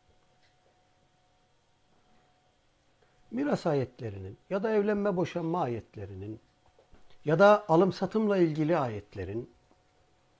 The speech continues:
eee, ya da toplumsal hayatı, ekonomiyi, siyaseti vesaireyi düzenleyen, eee, ayetlerin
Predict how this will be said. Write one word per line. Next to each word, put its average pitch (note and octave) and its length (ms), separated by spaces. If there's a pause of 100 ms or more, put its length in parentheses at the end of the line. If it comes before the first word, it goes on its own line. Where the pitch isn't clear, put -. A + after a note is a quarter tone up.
(420)
eee, A#2+ 60 (1600)
ya G3+ 220
da G#3+ 240
toplumsal G#3+ 540
hayatı, E3 420
ekonomiyi, F#3 600
siyaseti F#3+ 600
vesaireyi E3 600
düzenleyen, D3 720 (680)
eee, C3+ 400
ayetlerin D3+ 760